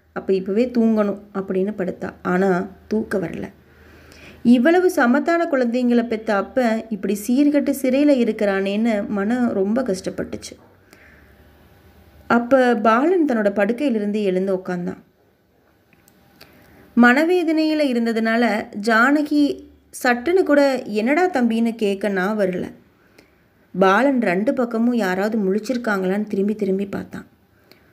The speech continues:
கூடத்து மூலையில செவத்தோரமா சாத்தி இருந்த ஏணியை எடுத்து ஒரு பக்கமா வச்சுட்டு அந்த ஏணி மேல ஏறினான்.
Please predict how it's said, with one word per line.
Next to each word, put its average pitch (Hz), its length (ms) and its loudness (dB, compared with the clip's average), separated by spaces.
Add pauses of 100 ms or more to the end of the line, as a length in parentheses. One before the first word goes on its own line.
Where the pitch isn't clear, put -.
(340)
கூடத்து 339 480 4
மூலையில 240 680 0 (180)
செவத்தோரமா 277 720 2
சாத்தி 220 280 0
இருந்த 220 300 0
ஏணியை 240 540 2
எடுத்து 190 680 -2
ஒரு 202 220 -4
பக்கமா 220 340 -2
வச்சுட்டு 196 680 -2 (400)
அந்த 240 260 6
ஏணி 240 380 2
மேல 196 200 -2
ஏறினான். - 500 -8